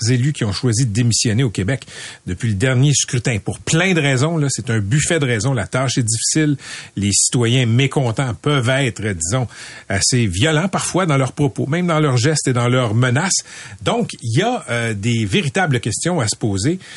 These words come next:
sur, euh, le bien-être de nos élus municipaux, mais la mairesse Fournier, qui prend acte de tous ces irritants, là, invite quand même aussi les acteurs du monde, euh, politique municipal à changer leurs pratiques. Elle est en studio. Madame la mairesse, bonjour.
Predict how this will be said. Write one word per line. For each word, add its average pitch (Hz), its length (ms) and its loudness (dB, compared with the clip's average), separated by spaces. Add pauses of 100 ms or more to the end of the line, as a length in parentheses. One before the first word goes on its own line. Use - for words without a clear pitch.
(180)
sur, 143 480 2
euh, 104 160 -2
le 107 140 0
bien-être 143 680 0
de 107 160 -2
nos 117 200 0
élus 113 340 2
municipaux, 123 600 2
mais 170 300 0
la 135 320 -2
mairesse 127 560 0
Fournier, 123 320 -2
qui - 140 -8
prend 214 160 2
acte 214 320 -2
de 147 100 2
tous - 180 -2
ces 139 280 2
irritants, 131 360 -2
là, 156 200 -2
invite 208 280 2
quand 127 160 0
même 139 220 2 (420)
aussi 113 320 0
les 120 220 2
acteurs 151 320 0
du 104 140 -2
monde, 127 320 2
euh, 104 360 0
politique 107 500 -2
municipal 120 520 -2
à 101 80 -4
changer 180 560 2
leurs 127 220 -2
pratiques. 131 360 -2
Elle 127 120 0
est 139 120 0
en 113 140 -2
studio. 180 300 -2
Madame 165 180 2
la 156 80 4
mairesse, 175 300 2
bonjour. 220 320 0